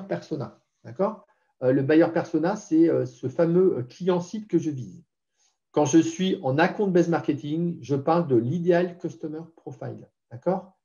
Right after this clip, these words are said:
L'I C P. C'est quoi la différence ? Euh, le buyer persona, c'est une représentation fictive, en fait, d'une personne, de votre client idéal. Euh, c'est une personne que je vais représenter, que je vais construire grâce à ma connaissance client et prospect,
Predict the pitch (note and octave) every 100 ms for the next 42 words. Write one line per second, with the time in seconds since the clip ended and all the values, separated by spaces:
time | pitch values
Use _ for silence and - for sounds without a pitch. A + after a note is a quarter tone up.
0 | _ - C#3 F3+ F3 E3+ - - _ _
1 | _ _ _ _ _ E3 F3 B3+ G3 F#3
2 | F3 A#2+ G#2 - _ _ _ _ _ _
3 | _ - B2 A#2+ A#2+ - - D#3+ E3+ A3
4 | A3 G#3+ - G#3+ A#3+ F#3+ - - D#3 C#3+
5 | A#3 A3+ G#3+ G#3 G3+ G3 G#3 G#3+ - -
6 | A3 _ - C#4 C4 D#3+ - G3 F#3+ D3+
7 | B2 - _ _ - B2 F3 E3 - F#3+
8 | - G3+ E3 - - A#2+ B2+ D#3 D#3+ -
9 | - G3 G#3+ G#3+ F3+ E3+ E3+ C3+ G#2 -
10 | _ _ _ _ _ - B2 D#3+ - F3
11 | G3 G3+ - G3 F#3+ C#3+ B2 C3+ C#3+ E3+
12 | E3+ D3 D3 D#3+ G#3+ C#4+ B3 E3+ E3 F3+
13 | F3 G#3+ - G#3+ F3+ D3+ D3 D#3+ D3+ -
14 | D3 B2+ C#3 - A3+ G#3 - F#3 - -
15 | F3 E3+ E3+ E3+ B2+ B2 B2 B2 C3+ E3